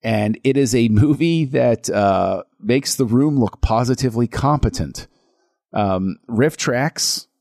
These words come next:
uh, had a go at it, but I, I've never seen the Riff Tracks, and the Amazon Prime one was on there. And, uh, trust me, uh, it is important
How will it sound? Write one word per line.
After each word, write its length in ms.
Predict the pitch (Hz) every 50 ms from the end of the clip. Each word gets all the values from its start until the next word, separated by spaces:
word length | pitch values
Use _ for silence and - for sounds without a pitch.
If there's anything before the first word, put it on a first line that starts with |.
| _ - -
uh, 300 | 107 101 98 95 95 95 - - 113 107 - _ _ - - 110
had 180 | 98 104 98
a 40 | 95
go 280 | 82 117 107 101 107 107
at 180 | 104 110 131
it, 180 | 156 165 - _ -
but 120 | 110 101
I, 260 | 98 98 104 107 - 92
I've 220 | 92 90 80 95
never 220 | 101 107 104 110
seen 240 | 104 - - 131 120 113
the 60 | 104
Riff 200 | 101 107 110 -
Tracks, 440 | - - 110 104 107 110 104 - -
and 460 | - 110 101 98 98 95 101 107 104
the 160 | - 98 - 95
Amazon 400 | 110 110 117 113 120 113 110 110
Prime 280 | - - 113 107 120 120
one 180 | 117 117 113
was 140 | 113 110 95 113
on 180 | 117 123 127 127
there. 340 | 131 131 131 131 131 127 - - - - _ _ _ _ _ _ _ -
And, 440 | 101 104 104 98 98 98 98 95 92
uh, 260 | 98 92 90 90 92
trust 380 | 85 - - 160 151 135 - -
me, 300 | 117 95 82 67 - _ _ _ _ _ _ _ _ _ _ _ - -
uh, 160 | 98 87 85 87
it 180 | - 123 120 117
is 280 | 127 123 107 101 113 104 _ -
important 1000 | 127 110 98 - - - - 143 151 156 143 - 165 170 165 170 - - - -